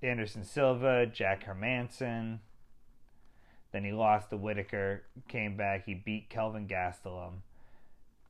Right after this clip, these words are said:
And now if he beats, uh, Derek Brunson, he is in line for the next title shot. I mean, either of these guys are, really.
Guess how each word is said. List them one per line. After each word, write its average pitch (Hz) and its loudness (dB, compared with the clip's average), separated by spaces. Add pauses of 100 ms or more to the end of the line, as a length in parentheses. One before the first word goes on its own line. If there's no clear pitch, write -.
(100)
And 117 0
now 101 6
if 101 0
he 107 -2
beats, 107 -2
uh, 95 0 (2250)
Derek 92 2
Brunson, 98 -2 (1300)
he 135 0
is 90 -2
in 127 -4
line 117 2
for 117 -6
the 104 -6
next 98 -6
title 92 -6
shot. - -12 (760)
I 131 -8
mean, 104 -4
either 107 0
of 80 -8
these 80 -12
guys 76 -8
are, 78 -8
really. 85 -8